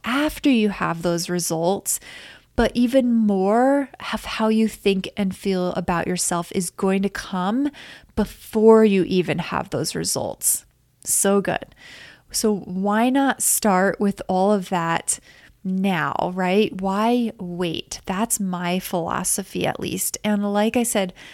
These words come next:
when you think and feel better before you even have the weight loss results, it makes doing the actions that will get you those results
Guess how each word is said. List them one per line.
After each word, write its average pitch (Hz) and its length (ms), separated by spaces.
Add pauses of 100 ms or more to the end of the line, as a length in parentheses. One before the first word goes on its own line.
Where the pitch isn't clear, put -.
(240)
when 220 180
you 226 140
think 233 480
and 226 180
feel 196 360
better 240 320
before 196 560
you 196 140
even 190 280
have 175 420
the 170 120
weight 254 240
loss 214 320
results, 185 500 (480)
it - 180
makes 196 380
doing 196 440
the 190 200
actions 294 800
that 196 220
will 196 160
get 175 320
you 202 160
those 185 340
results 185 720